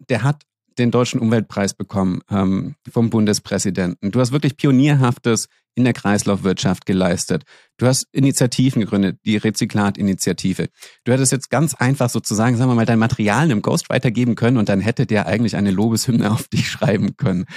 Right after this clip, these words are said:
Stattdessen hast du dich selber hingesetzt, über drei Jahre lang dieses Buch geschrieben und es eben die Ablenkungsfalle genannt und gehst da durchaus sehr kritisch und auch beim Namen genannt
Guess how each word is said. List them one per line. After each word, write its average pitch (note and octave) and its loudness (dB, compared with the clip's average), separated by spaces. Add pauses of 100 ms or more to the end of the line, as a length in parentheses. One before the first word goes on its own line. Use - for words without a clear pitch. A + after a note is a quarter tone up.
(300)
Stattdessen C3+ 2
hast D#3 2
du C#3 -2
dich C3 2
selber C#3 2
hingesetzt, D3+ 0
über A2+ 0
drei A#2 -2
Jahre B2 2
lang A2+ 2
dieses G2+ -2
Buch D#3 0
geschrieben G2+ 0 (440)
und A#2 2
es A#2+ 0
eben A#2+ 4
die - -4
Ablenkungsfalle G#2 0
genannt G#2 0
und A2+ 0 (480)
gehst C#3+ 0
da D3 2
durchaus C3 -2
sehr A#2 0
kritisch G3 -4 (200)
und F#3 0
auch C#3 -2
beim A#2+ 2
Namen D#3 2
genannt C3 0